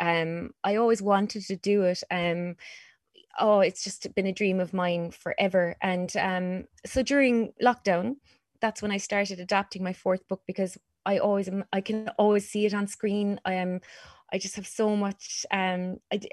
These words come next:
I want to share it with the world visually as opposed to anything else. So yeah, sat down, uh, Googled how to do it, um, did it all wrong, of course, and then went back and went through it again. And oh my God,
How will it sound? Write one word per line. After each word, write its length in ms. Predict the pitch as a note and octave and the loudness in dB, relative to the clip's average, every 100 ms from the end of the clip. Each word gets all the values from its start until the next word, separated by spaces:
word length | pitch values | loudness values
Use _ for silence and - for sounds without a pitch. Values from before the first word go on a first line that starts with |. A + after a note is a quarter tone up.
| - | 0
I 120 | G#3+ | 4
want 200 | G#3+ G#3 | 4 2
to 60 | |
share 320 | G3+ - A3 G3+ | -2 2 4 2
it 100 | G3 | -2
with 120 | G3 | -6
the 80 | F#3+ | 0
world 340 | G3+ G3 F3 | 2 2 0
visually 600 | E3+ G#3 F3+ F3 E3+ E3+ | 4 4 4 -2 -2 -2
as 120 | F3 | -6
opposed 340 | F3 F#3+ F3 - | -6 -4 -4 -2
to 80 | |
anything 260 | F#3 F3+ F3+ | -2 -2 2
else. 220 | F3 E3+ - - - - | 2 2 -4 -14 -14 -16
So 500 | - C4+ C4 B3+ B3+ - | 4 10 12 10 8 6
yeah, 260 | C#4+ F4 - | 4 4 0
sat 360 | - C#4 C#4 - | 2 4 4 8
down, 520 | B3 A3+ A3+ A3+ A3+ - | 10 10 8 6 2 0
uh, 260 | - G#3 G3+ F#3+ | 2 4 4 4
Googled 320 | B3+ A#3+ G#3+ | 4 4 2
how 140 | G#3 | -2
to 140 | G3+ F#3+ | -4 -2
do 200 | G#3 G3+ | 0 4
it, 400 | F#3+ F#3+ - - | 2 2 -4 -6
um, 320 | - F#3 F3+ F3+ | -4 -2 -2 2
did 180 | C4+ | 4
it 120 | A#3 G3+ | 6 6
all 160 | F#3 | 6
wrong, 240 | F3+ E3+ E3 | 6 4 2
of 100 | E3 | -4
course, 300 | F3 F3 - - - - - | -4 -4 -6 -18 -18 -14 -2
and 180 | G#3 | 2
then 220 | G#3 G3 G3+ | 4 4 4
went 160 | F#3+ | 0
back 300 | G3 F#3 F#3+ - | 0 0 -2 -4
and 300 | F#3 F3+ F3+ | -2 -2 0
went 220 | F#3 F#3 | 0 0
through 180 | - F#3 | -2 0
it 80 | |
again. 380 | F3+ G3 F3+ F3+ - | 2 2 2 0 0
And 420 | F#3+ F3+ F3+ F3+ - | 2 2 0 -4 -4
oh 140 | - A#3+ | 0 2
my 140 | G3+ | 2
God, 360 | F#3 F#3+ F#3 | 2 2 2